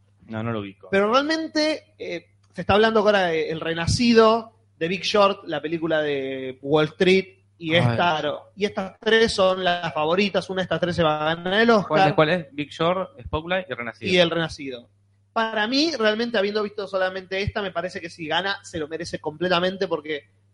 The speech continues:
Speaker 2: teniendo un argumento tan conocido y tan tranquilo, que no, no espera ser más que lo que es, es como Argo.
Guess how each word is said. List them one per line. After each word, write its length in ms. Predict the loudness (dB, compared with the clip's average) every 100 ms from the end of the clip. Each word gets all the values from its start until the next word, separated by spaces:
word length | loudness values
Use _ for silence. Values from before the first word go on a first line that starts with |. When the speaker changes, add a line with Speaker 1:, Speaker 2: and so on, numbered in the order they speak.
| -6
Speaker 2:
teniendo 240 | -4 2
un 60 | 2
argumento 360 | 2 0 -2
tan 320 | -2 -2 -4 -14 _
conocido 520 | -4 -4 -4 0 0
y 80 | 0
tan 280 | -2 -2 -2
tranquilo, 640 | -4 -4 -2 2 2 2
que 120 | -2
no, 240 | -2 -2 -4
no 100 | -8
espera 300 | -4 -2 -2
ser 160 | -2 -4
más 140 | -4
que 100 | -4
lo 80 | -2
que 220 | 0 -2
es, 200 | -2 -8 _ _ _ _ _ _ _ _ _ _ _ _ _ -8
es 120 | -4
como 240 | 0 4 4
Argo. 540 | 4 0 -2 -6